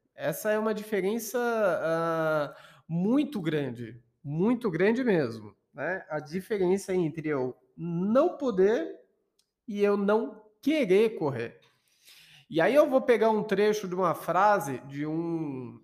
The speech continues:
de um aluno que ele me mandou. Eu ta-, eu perguntei pra ele como é que ele tava lidando, né, com o fato, né, como ele lidou com o fato dele ter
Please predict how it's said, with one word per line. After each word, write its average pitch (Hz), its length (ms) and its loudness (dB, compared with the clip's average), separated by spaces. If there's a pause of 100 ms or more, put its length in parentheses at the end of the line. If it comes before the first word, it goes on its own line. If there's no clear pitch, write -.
de 131 280 -12
um 123 680 -8 (1120)
aluno 147 500 2
que - 120 -6
ele 131 100 -2
me 131 140 -2
mandou. 123 880 -2 (540)
Eu 165 100 -6
ta-, 165 120 4
eu 165 120 2
perguntei 175 440 2
pra 165 160 -2
ele 143 580 -4 (120)
como 147 140 -4
é 151 60 0
que 151 100 -10
ele 143 140 -4
tava 143 220 0
lidando, 143 580 0
né, 175 160 -2
com 143 160 -8
o 131 40 -6
fato, 170 460 -2
né, 151 160 -2
como 139 220 -6
ele 139 140 -4
lidou 139 420 -2
com 147 120 -8
o 135 40 -8
fato 135 340 -4
dele 127 240 -4
ter 123 340 -8